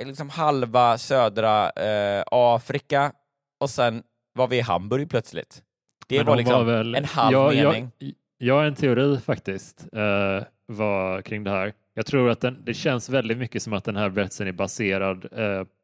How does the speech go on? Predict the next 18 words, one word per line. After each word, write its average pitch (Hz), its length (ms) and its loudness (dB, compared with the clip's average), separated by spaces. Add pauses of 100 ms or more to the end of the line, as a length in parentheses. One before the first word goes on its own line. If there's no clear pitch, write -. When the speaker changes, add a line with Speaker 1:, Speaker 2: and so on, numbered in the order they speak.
(140)
Speaker 2:
på 113 160 -2
en 95 140 -4
dagbok, 107 760 -2
typ. 104 340 -10
Att, 113 320 -4 (460)
eh, 104 260 -2
minnesanteckningar 107 960 -4
kommer 101 340 -4
från 104 320 -6
en 110 160 -10
dagbok. 90 560 -4 (220)
Och 117 80 -12
när 127 280 0
hon 113 100 2
Speaker 1:
Mm. 120 140 0
Speaker 2:
åker 113 260 0
den 123 100 -2
här 104 260 0